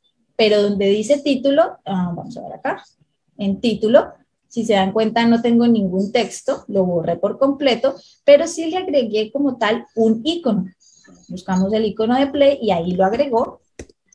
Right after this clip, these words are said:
Ahí lo tenemos listo, le subimos el tamaño para que se viera grande, si se dan cuenta acá yo lo puedo bajar o le puedo subir el tamaño, vamos a subirlo en este caso,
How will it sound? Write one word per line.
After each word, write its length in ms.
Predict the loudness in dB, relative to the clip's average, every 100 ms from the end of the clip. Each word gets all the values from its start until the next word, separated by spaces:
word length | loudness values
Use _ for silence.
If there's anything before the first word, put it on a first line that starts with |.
| _ _ _ _
Ahí 140 | -6 -4
lo 140 | -2
tenemos 320 | -2 -4 -2
listo, 340 | 0 -2 2 2
le 180 | 2 0
subimos 380 | 0 0 0
el 140 | -2 -4
tamaño 340 | -4 -2 -2
para 220 | -4 -6
que 80 | -8
se 120 | -10 -6
viera 240 | -4 -4
grande, 440 | 0 0 0 -4 -6
si 300 | -10 -14 -12
se 140 | -10
dan 160 | -10 -6
cuenta 240 | -4 -4
acá 180 | -6 -4
yo 80 | -4
lo 140 | -4
puedo 140 | -2 0
bajar 380 | 0 0 -2 -4 _ _ -6
o 80 | -2
le 140 | -2
puedo 240 | 0 -2 0
subir 280 | -2 -2
el 120 | -4 -2
tamaño, 480 | 0 2 0 -2 -6
vamos 260 | -10 -8
a 80 | -8
subirlo 380 | -6 -6 -6 -4
en 120 | -4
este 220 | -6 -6
caso, 320 | -4 -4 -6